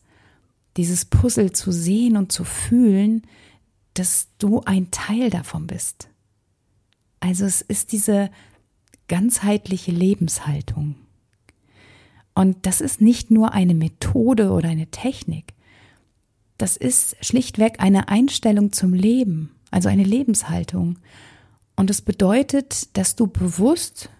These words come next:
und achtsam jeden Moment erlebst, ganz egal, was du gerade machst.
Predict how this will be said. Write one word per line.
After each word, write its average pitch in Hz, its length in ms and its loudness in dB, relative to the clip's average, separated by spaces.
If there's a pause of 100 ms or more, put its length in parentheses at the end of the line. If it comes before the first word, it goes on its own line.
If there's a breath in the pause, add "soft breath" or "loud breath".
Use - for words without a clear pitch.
(440)
und 262 320 2
achtsam 175 760 -2 (720 soft breath)
jeden 240 520 4
Moment 196 500 4
erlebst, 160 720 0 (460)
ganz 196 260 2
egal, 185 380 0
was 170 160 -6
du 185 100 -10
gerade 175 320 -4
machst. 156 460 -6